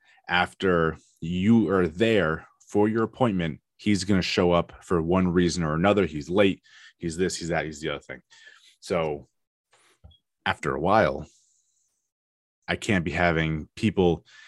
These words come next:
hanging out around the co-work waiting for you, right?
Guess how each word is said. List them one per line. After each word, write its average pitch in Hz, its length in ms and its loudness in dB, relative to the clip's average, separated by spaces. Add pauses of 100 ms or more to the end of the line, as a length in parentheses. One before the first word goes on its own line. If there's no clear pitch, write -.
(140)
hanging 101 360 2
out 85 120 0
around 85 160 -2
the 80 80 -4
co-work 113 440 2
waiting 95 540 -2
for - 260 -14
you, 67 380 -18 (300)
right? 82 260 -8